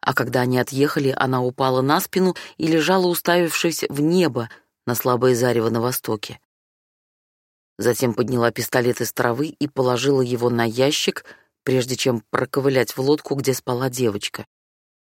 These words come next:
Трясущейся рукой закрыла пистолет в ящике для снастей и села на кормовую банку.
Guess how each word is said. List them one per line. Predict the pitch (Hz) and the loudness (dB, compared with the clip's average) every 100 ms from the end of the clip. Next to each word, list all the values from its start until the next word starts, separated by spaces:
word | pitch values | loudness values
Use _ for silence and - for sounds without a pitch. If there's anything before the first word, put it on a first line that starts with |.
| _ _ _ | _ _ _
Трясущейся | - 165 - 190 185 165 180 | 0 2 2 0 -2 0 2
рукой | 170 - 185 | 2 2 2
закрыла | 156 156 170 156 | 2 0 0 0
пистолет | 151 139 160 156 156 | 0 -2 0 0 0
в | 131 | 0
ящике | 139 143 - 147 135 | 0 0 -2 -4 -2
для | 131 139 | 0 0
снастей | - 135 - 220 214 - - _ _ | -2 -4 0 2 2 0 -18 _ _
и | 185 | -4
села | 160 - 202 190 | 0 2 4 4
на | 175 | 2
кормовую | - 170 175 165 180 165 | 2 2 2 4 2 0
банку. | 135 151 127 - 113 | 0 0 0 -2 -6